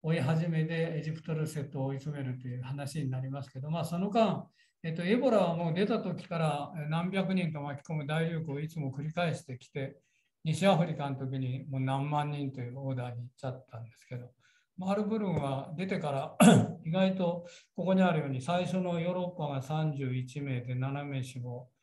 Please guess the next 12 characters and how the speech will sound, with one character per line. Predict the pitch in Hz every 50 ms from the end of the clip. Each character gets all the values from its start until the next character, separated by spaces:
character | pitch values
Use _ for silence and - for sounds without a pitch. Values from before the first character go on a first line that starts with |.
| _ _ _ _ _ _ _ _ _ _ _ _ _ _ _
で、 | - 147
そ | 131 - 175
の | 175 175 180
後 | 175 175 143 131
三 | - 160 160 165 156 143
名 | 139 135 127 127
と | - 135
か | 131 127 131
二 | 135 151 165
名 | 175 165 151 143 135
と | - 131 123
か | 123 127 127 127 127